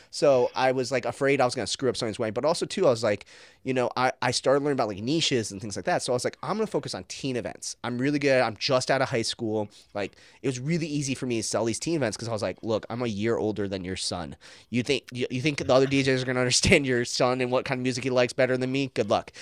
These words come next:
Um, and so I basically started doing all that sort of stuff. Started doing then these massive high school dances 'cause I stole the idea from Movement Entertainment in Chicago when I was getting burnt out, and started just, like, marketing it and, like, telling every high school. Before I knew it, I was doing so many high school dances.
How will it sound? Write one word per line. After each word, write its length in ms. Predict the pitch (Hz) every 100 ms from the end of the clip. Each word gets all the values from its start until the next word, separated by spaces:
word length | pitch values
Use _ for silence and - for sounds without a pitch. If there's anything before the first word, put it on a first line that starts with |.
| - 156 -
Um, 380 | 135 135 131 -
and 180 | 156 143
so 520 | - 143 139 131 110 _ - - - -
I 100 | 135
basically 440 | 135 151 160 156
started 380 | 139 135 127 123
doing 240 | 123 120 113
all 100 | 117
that 140 | 135
sort 100 | 117
of 40 | 110
stuff. 160 | 117
Started 320 | - 139 131
doing 180 | 139 131
then 240 | 123 120 117
these 180 | 127 123 117 98 -
massive 340 | 113 110 107
high 140 | - 113
school 180 | -
dances 340 | 101 180 220 139
'cause 140 | -
I 40 | 104
stole 380 | - - 151
the 160 | 139 123
idea 240 | 110 117
from 160 | 110 107
Movement 240 | 117 113
Entertainment 360 | 110 107 120 110
in 20 |
Chicago 400 | - - 180 127
when 60 | 107
I 20 |
was 100 | 104
getting 180 | 110 101
burnt 260 | 107 98 170
out, 240 | 151 - - - -
and 180 | - 131
started 220 | - 151
just, 160 | 151 147
like, 140 | 147
marketing 440 | 110 117 - 120 104
it 120 | 87
and, 100 | 107
like, 160 | 104 -
telling 420 | - 139 127 127 117
every 200 | 110 110
high 140 | 120
school. 280 | - 95 87 - - - _
Before 220 | 127 165
I 40 | 170
knew 80 | 160
it, 120 | 147
I 40 |
was 100 | 120
doing 180 | 135 113
so 920 | - - - - - - 165 139 135
many 220 | 131 120
high 180 | 110 110
school 240 | 101 110 101
dances. 500 | 87 - 57 -